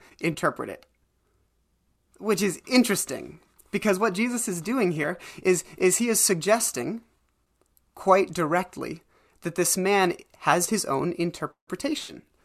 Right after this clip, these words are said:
That sounds obvious, that sounds clear, but it's important to note that when Jesus says, "What does the Bible say?" he follows that up with the question that says, "And, and how do you read it?" Because you might be reading it in a different way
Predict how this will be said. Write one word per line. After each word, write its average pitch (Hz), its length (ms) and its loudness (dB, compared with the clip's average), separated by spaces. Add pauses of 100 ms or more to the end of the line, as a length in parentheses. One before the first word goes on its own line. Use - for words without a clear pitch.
(160)
That 147 160 2
sounds 139 500 0 (200)
obvious, - 580 -2 (300)
that 135 180 -2
sounds 131 300 0
clear, 170 440 -2 (460)
but 175 140 4
it's - 100 0
important 214 420 2
to 208 100 -4
note 202 300 2
that 156 120 0
when 165 180 -2
Jesus 202 300 -2
says, 180 260 0
"What 180 220 2
does 226 140 -4
the 202 60 -4
Bible 170 280 4
say?" 143 400 2 (120)
he - 140 -4
follows 185 380 6
that 196 200 4
up 214 220 4
with 196 120 -2
the 185 60 -4
question 190 360 2
that 180 80 2
says, 180 200 4
"And, 180 280 0
and 180 140 0
how 226 100 2
do 240 120 -6
you 170 100 -4
read 214 200 -6
it?" - 200 -14 (420)
Because 185 320 0
you 208 120 0
might 190 280 2
be 151 60 -10
reading 160 260 2
it 151 100 -4
in 143 120 -4
a 143 60 -2
different 160 300 -6
way 151 240 4